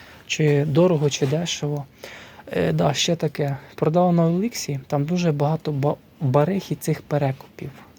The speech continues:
Там дуже багато їх, тому будьте, ну, і пи-, пила, щоб продати, ну, неважно, там, ну, півціни.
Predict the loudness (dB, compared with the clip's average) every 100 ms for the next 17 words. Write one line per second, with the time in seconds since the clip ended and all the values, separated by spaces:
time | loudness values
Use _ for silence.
0 | -20 -20 -20 -20 -20 -20 -20 -20 -20 -20
1 | -20 -20 -20 -20 -18 -16 -16 -2 2 4
2 | 4 4 2 2 -2 0 2 0 -2 -8
3 | -2 2 4 4 2 0 -2 -2 2 2
4 | 0 2 0 0 -4 -8 -4 0 0 0
5 | 2 4 6 4 -2 -8 -8 -8 -4 -4
6 | -2 -6 -8 -6 -6 -6 -2 2 4 4
7 | 4 0 -2 -4 -4 -4 0 2 0 -4
8 | -16 -20 -20 -20 -6 0 0 2 2 2